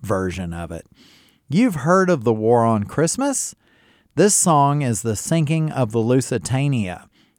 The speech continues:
the atrocity that makes previously peaceful civilians decide this war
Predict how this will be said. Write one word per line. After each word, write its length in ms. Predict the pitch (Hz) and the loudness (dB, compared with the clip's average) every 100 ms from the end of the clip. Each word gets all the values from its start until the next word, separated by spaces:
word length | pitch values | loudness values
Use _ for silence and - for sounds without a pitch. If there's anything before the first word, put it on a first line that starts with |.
| - | -4
the 160 | 117 | -2
atrocity 760 | 107 - 147 151 143 165 156 151 | -2 0 2 2 2 2 2 2
that 180 | 120 | 0
makes 380 | 107 117 117 - | 0 -2 -2 -6
previously 800 | - - 170 196 190 165 170 160 | -10 -2 0 0 -2 -2 -2 -2
peaceful 540 | 147 156 156 - 156 143 | -2 -4 -4 -2 -2 0
civilians 760 | - 113 120 127 123 120 113 | -2 0 2 2 0 -2 -4
decide 640 | - 104 - 120 123 127 107 | -6 -6 -2 0 0 0 -2
this 240 | 101 - | -4 -6
war 580 | 113 110 127 131 135 | -4 2 4 4 2